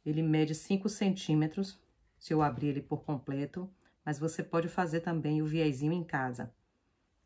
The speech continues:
tá? Ou você pode também fazer com fita, gente, eu não vejo problema nenhum nisso. Vou separar um aqui e vou trabalhar só com o outro. Vou pegar o viés também, encontrar as pontas, puxar,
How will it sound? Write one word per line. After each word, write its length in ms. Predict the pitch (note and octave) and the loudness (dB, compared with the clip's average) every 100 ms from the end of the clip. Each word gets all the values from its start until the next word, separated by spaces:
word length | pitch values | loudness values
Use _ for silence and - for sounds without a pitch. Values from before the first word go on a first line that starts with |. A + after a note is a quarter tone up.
| _ _ _ | _ _ _
tá? 320 | C#3 D#3 - | -6 -4 -4
Ou 80 | D#3+ | -4
você 220 | D#3+ E3 | -2 0
pode 280 | F#3+ F3+ F3+ | 0 0 -2
também 400 | F3 G3 D#3+ E3 | 2 2 4 2
fazer 380 | E3+ F#3 D3+ D#3+ | 2 0 0 0
com 160 | F#3+ F#3 | 0 -2
fita, 500 | - - F#3+ F#3+ D3 | -2 -2 -2 0 -2
gente, 380 | C3 C3 - | -2 -6 -4
eu 60 | D3 | -2
não 120 | D#3 | 0
vejo 220 | D3 D#3 | 2 0
problema 400 | D#3 D#3 D3 D#3 | 2 0 2 2
nenhum 260 | F3+ F3+ F3 | 2 0 -2
nisso. 340 | D3+ - - - - - - _ | -4 -6 -10 -14 -14 -20 -20 _
Vou 100 | F3+ | -4
separar 520 | F#3+ G#3 G#3 F#3 F3 | 0 0 4 4 4
um 140 | D#3 D3+ | 4 0
aqui 440 | D3 - F3+ G3+ - - - - - _ _ _ - _ _ _ - | -2 -4 -2 -4 -6 -20 -20 -20 -20 _ _ _ -20 _ _ _ -10
e 40 | D#3 | -2
vou 140 | D#3+ | 0
trabalhar 420 | E3 E3+ E3 D#3 D#3 | 2 4 4 4 2
só 160 | E3+ | 0
com 140 | E3 F#3+ | 0 0
o 100 | C#3+ | -2
outro. 260 | D#3 - | -8 -10
Vou 220 | D3 D3+ G3 | -6 -2 2
pegar 300 | A#3 F#3 F3+ | 2 4 2
o 40 | |
viés 420 | F3 D#3 C#3+ D#3 | 2 2 2 -2
também, 480 | - D#3+ C#3 C#3 D#3+ - _ _ _ | -2 -2 0 -2 -6 -10 _ _ _
encontrar 420 | E3 D#3+ F#3 F#3 E3+ | -8 -2 0 4 4
as 160 | D#3+ | 4
pontas, 580 | - D3 D3 D3+ - - - _ _ _ _ _ _ _ _ _ - | -2 -2 -2 -4 -8 -12 -20 _ _ _ _ _ _ _ _ _ -6
puxar, 720 | E3 E3+ - D3+ C#3 D#3 G3 | -4 -4 0 2 2 0 -4